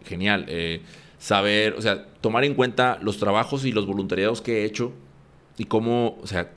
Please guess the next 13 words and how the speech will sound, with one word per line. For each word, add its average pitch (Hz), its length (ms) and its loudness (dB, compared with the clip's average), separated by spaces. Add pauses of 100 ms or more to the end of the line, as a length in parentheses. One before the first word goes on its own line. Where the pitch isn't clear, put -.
cómo 123 380 0
de 123 140 2
esas 123 240 -2
experiencias 107 560 -4
me, 104 180 -2
me 90 220 -6
han 95 160 -2
ayudado 98 440 2
a 98 60 -2
ser 95 180 -6
quien 98 200 -6
soy 98 200 -4
hoy, 113 300 0